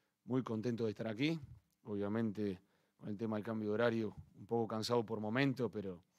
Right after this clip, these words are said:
pero con muchas ganas, con mucha ilusión y, y nada,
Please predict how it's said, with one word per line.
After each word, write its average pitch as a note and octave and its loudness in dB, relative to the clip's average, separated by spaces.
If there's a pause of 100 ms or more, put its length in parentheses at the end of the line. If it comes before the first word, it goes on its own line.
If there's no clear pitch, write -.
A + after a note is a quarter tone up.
(480)
pero - -6
con G2 -4
muchas G#2+ -2
ganas, A2 0 (220)
con G#2 -8
mucha A2 -4
ilusión A2 -2
y, F2+ -6 (520)
y G#2 -14
nada, F#2 -6